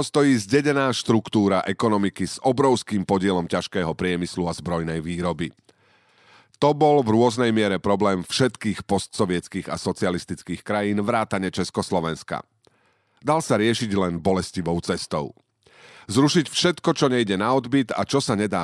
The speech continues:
vyrábať pri konkurencieschopných nákladoch. Aj za cenu sociálnych otrasov. Krajiny, ktoré sa tomu skúsili vyhnúť, svoje problémy iba znásobili a Ukrajina bola jednou z nich.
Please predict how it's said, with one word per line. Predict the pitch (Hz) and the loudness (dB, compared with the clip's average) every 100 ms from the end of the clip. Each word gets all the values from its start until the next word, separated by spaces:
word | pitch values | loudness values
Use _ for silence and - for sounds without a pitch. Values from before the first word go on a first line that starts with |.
| 80 | -2
vyrábať | 101 104 95 92 - | -2 0 0 -2 -4
pri | 85 82 | -10 -6
konkurencieschopných | - 95 - 92 85 - 80 - 80 - 85 90 | -2 -2 -2 -4 -4 -4 -6 -6 -10 -6 -6 -2
nákladoch. | 85 - 87 82 71 - _ _ _ _ - | -4 -2 -4 -4 -8 -12 _ _ _ _ -8
Aj | 131 147 | -2 0
za | 135 127 | 0 -2
cenu | 101 90 | 0 -2
sociálnych | 85 78 82 73 78 76 | -2 -6 -4 -6 -6 -6
otrasov. | 78 85 - 80 69 - _ _ _ _ - - - - | -4 -4 -4 -6 -8 -12 _ _ _ _ -20 -20 -20 -4
Krajiny, | 151 156 156 156 151 | 2 4 4 4 2
ktoré | - 139 135 | 2 4 4
sa | 139 | 0
tomu | 120 127 120 | 0 0 0
skúsili | - 143 139 147 131 | 0 0 2 2 2
vyhnúť, | 117 151 135 123 127 | 4 4 6 4 4
svoje | - 120 117 104 | 0 -2 0 0
problémy | 104 127 127 120 107 107 | 2 2 2 2 2 4
iba | 104 | 2
znásobili | 98 107 110 - 104 101 85 - _ | 2 0 0 0 2 2 0 -6 _
a | - 127 | 0 0
Ukrajina | 139 127 101 90 | 2 2 2 0
bola | 87 85 | 0 0
jednou | 85 80 87 | -2 -2 -4
z | 85 | -4
nich. | 87 92 | -2 -4